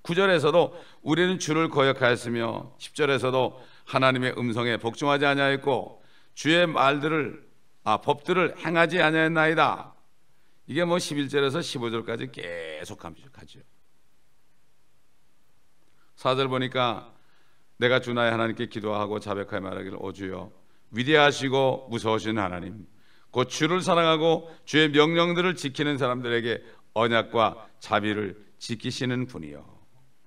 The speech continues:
다니엘은 말이죠, 나의 하나님께 기도합니다. 나의 하나님, my father. 우리는 아바, 아버지라 부를 수 있지요.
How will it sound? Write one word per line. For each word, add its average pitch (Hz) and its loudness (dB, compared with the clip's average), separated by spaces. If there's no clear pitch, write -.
다니엘은 120 -6
말이죠, 123 -6
나의 135 6
하나님께 143 0
기도합니다. 98 -6
나의 123 2
하나님, 135 2
my 110 0
father. 127 4
우리는 156 0
아바, 131 8
아버지라 135 4
부를 123 -6
수 117 -8
있지요. 110 -6